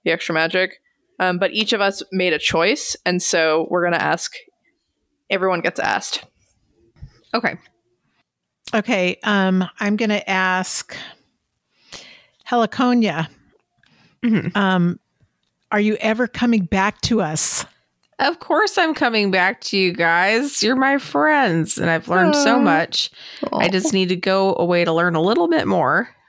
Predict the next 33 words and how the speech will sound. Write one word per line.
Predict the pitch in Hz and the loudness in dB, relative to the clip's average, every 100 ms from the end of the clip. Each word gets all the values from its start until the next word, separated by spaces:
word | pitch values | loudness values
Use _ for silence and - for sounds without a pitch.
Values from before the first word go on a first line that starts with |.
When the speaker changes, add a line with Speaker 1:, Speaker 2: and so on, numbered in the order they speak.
| 220 | -4
Speaker 2:
but | 175 135 - _ _ _ - | -2 -2 -6 _ _ _ -6
I'm | 185 | -2
gonna | 151 | -2
come | - 262 247 | -2 -4 0
back, | 214 214 - - - _ - | 0 0 -4 -20 -20 _ -6
and | 170 165 | -2 0
that | 196 - | 0 0
way | 196 180 | 0 0
I | 156 | -2
can | 165 | -2
actually | 170 175 - 156 170 - _ _ _ _ _ | -4 -2 -2 -4 -4 -10 _ _ _ _ _
be | - 180 - - - _ _ _ | -2 0 -2 -8 -20 _ _ _
a | - | -6
little | 180 190 | -2 0
bit | 180 165 | 0 0
more | 170 170 | 0 0
helpful | 185 165 170 143 - _ - | 0 -2 -2 -4 -6 _ -6
in | 185 | -2
terms | 165 156 | 0 0
of | 156 | -2
the | 170 | -2
coven | 175 143 143 | -2 0 -2
instead | 175 - 85 | -2 -2 -4
of | - - | -6 -6
being | 160 135 | -4 -4
the | 95 | -2
newest | 165 190 - - | 0 0 -2 -4
one. | 62 110 - _ _ _ | -4 -4 -6 _ _ _
Speaker 1:
Hmm. | 240 226 214 208 | -2 0 0 0
Speaker 3:
Aw, | 247 202 185 185 185 - _ _ _ _ | 2 0 0 0 0 -2 _ _ _ _
<laughs> | - 262 220 - | -2 -2 -2 -2
that's | 262 - | -4 -4
good. | - - 202 190 190 | -18 -6 -2 -2 -4